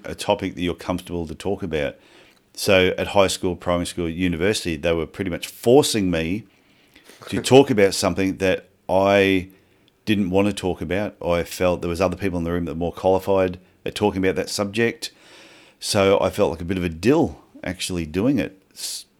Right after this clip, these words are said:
but once, and I think what happens is that created this fear of public speaking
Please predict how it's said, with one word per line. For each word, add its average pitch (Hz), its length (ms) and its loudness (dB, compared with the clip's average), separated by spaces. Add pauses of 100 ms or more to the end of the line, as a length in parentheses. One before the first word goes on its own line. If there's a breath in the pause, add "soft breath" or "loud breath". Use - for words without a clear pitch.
but 101 340 2 (500)
once, 110 500 -2
and 123 200 4
I 117 40 4
think 156 220 4
what 110 100 4
happens 123 300 0
is 98 240 -6
that 104 300 -2
created 98 640 2
this 87 320 -4
fear 131 540 6 (160)
of 92 160 -4
public 92 360 -2
speaking 85 680 -4